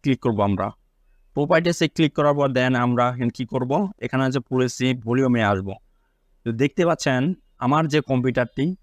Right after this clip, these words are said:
এই কম্পিউটারটি কিন্তু আমাদের জিপিটি। দেখেন জিপিটি আছে। তো আমি কিন্তু এই কম্পিউটারে Windows-টা দিব না, ঠিক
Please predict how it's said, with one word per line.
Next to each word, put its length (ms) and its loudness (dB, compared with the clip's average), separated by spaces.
এই 160 -2
কম্পিউটারটি 440 0
কিন্তু 180 2
আমাদের 400 0
জিপিটি। 440 0
দেখেন 240 4
জিপিটি 440 4
আছে। 160 -8
তো 100 -2
আমি 160 2
কিন্তু 180 0
এই 200 0
কম্পিউটারে 460 0
Windows-টা 400 0
দিব 260 0
না, 180 -2
ঠিক 180 2